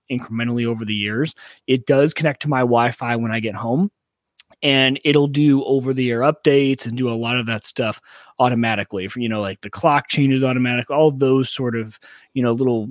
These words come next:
little comforts are there. And it, it is interesting. I have noticed there was one update that came through that added a, a couple new settings. Um, so they are actually making tweaks. It's not something that's just like, "Oh, yeah, we're doing over-the-air updates for this whole truck."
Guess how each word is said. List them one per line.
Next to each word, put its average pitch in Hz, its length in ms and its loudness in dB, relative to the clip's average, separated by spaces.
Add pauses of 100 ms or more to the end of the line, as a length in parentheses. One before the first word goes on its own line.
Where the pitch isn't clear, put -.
(120)
little 143 200 0
comforts 120 460 -8
are 113 80 -6
there. 113 340 -4
And 139 120 2
it, 147 100 2
it 160 220 4
is 190 120 4
interesting. 156 400 2
I 127 120 2
have 139 340 2
noticed 135 380 0
there 131 100 0
was 123 160 -2
one 131 160 0
update 127 280 -2
that 113 120 -6
came 123 260 -4
through 123 400 -2 (380)
that 127 180 2
added 156 300 2
a, 120 220 0 (100)
a - 40 -20
couple 143 260 -4
new 135 180 0
settings. 131 480 -4 (360)
Um, 101 440 -4
so 123 520 2
they 117 160 0
are 127 200 2
actually 123 340 -2
making 127 560 2
tweaks. - 320 -6
It's 113 140 -14
not 113 160 -6
something 120 240 -4
that's 110 180 -6
just 117 200 -10
like, 107 120 -8
"Oh, 143 220 4
yeah, 131 200 2
we're 117 120 -2
doing 113 340 -2 (300)
over-the-air 117 400 0
updates 113 400 0
for - 160 -6
this 104 120 -4
whole 110 180 -2
truck." 107 380 -4